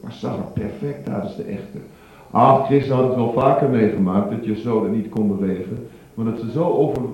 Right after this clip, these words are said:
eh, overweldigd werd door extase dat ze er stond als een zoutpilaar. Dus ach, het was wel eens eerder gebeurd. Dus hij dacht van, oh, die is weer in extase. Gebeurt wel eens vaker. En Rohini zei van, je moeder voelt zich niet zo goed vanmorgen.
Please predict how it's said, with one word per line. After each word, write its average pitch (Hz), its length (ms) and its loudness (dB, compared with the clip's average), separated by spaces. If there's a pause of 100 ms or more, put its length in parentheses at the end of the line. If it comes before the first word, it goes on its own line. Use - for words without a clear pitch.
eh, 117 280 0 (340)
overweldigd 139 680 2
werd 127 220 -2
door 127 120 0
extase 131 640 -2
dat 120 180 -4
ze 110 120 -10
er 110 80 -6
stond 135 300 -8
als 104 80 -10
een 87 180 -14
zoutpilaar. 131 760 -4 (220)
Dus 160 180 -2
ach, 175 400 2
het 113 80 -10
was 160 160 -4
wel 143 100 0
eens 104 80 -4
eerder 113 240 -2
gebeurd. 120 360 -4
Dus 113 100 -10
hij 123 120 -2
dacht 117 240 -2
van, 104 140 -4
oh, 107 320 4 (200)
die 113 140 4
is 101 80 0
weer 98 200 4
in 82 60 0
extase. 85 580 -2 (400)
Gebeurt 101 280 4
wel 87 120 0
eens - 120 -4
vaker. 73 420 -6 (540)
En 127 140 2
Rohini 127 360 8
zei 113 360 4
van, 110 120 2
je 113 60 4
moeder 127 380 4
voelt 107 240 2
zich 101 120 0
niet 101 180 4
zo - 80 0
goed 80 320 -2
vanmorgen. 82 600 -2